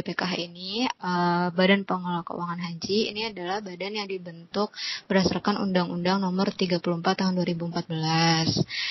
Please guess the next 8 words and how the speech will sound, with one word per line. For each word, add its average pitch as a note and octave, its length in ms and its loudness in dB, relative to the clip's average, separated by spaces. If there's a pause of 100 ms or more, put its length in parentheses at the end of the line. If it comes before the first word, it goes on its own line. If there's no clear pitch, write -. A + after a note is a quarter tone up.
(320)
Em, F3 800 4 (960)
nah, G3 240 8 (320)
eh, F#3+ 240 10
apa F3 480 0
sih, A#3+ 160 6 (1120)
eh, F#3+ 460 6 (100)
jadi A#3 320 4
lembaga, F#3 400 -2